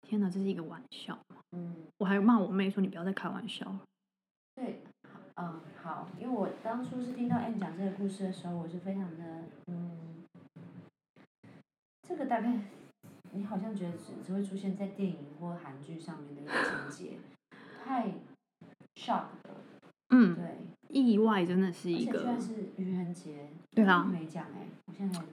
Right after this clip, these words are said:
Speaker 1: 哦，
Speaker 2: 嗯。
Speaker 1: 可能亲有带过。
Speaker 2: 对。
Speaker 1: 他，对，他就是当天就是一个，哦，真的是，我觉得意外这件事情，
Speaker 2: 嗯。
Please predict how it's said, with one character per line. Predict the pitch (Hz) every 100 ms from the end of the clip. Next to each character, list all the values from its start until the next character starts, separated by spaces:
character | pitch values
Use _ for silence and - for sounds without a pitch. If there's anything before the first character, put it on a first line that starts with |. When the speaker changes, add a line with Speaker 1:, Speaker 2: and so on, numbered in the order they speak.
| -
Speaker 1:
哦， | 247 262 262 180
Speaker 2:
嗯。 | 180 175 165 165
Speaker 1:
可 | -
能 | 196 202
亲 | 196 226 220 220 -
有 | 180 -
带 | - 185 185
过。 | - 180 -
Speaker 2:
对。 | 190 175 - -
Speaker 1:
他， | 277 302 302 - - - - -
对， | 175
他 | 190
就 | 208
是 | 202
当 | 190 156 180
天 | 185 - - 190
就 | 175
是 | 170
一 | 160
个， | - 135 147 196 - - - - - - -
哦， | 175 160
真 | 190
的 | 180
是， | 185 - 208 196 -
我 |
觉 | 202
得 | 311
意 | 294 247
外 | 220 220 185
这 | 190
件 | 175 196
事 | 196 170
情， | 180 170 160
Speaker 2:
嗯。 | 196 196 196 175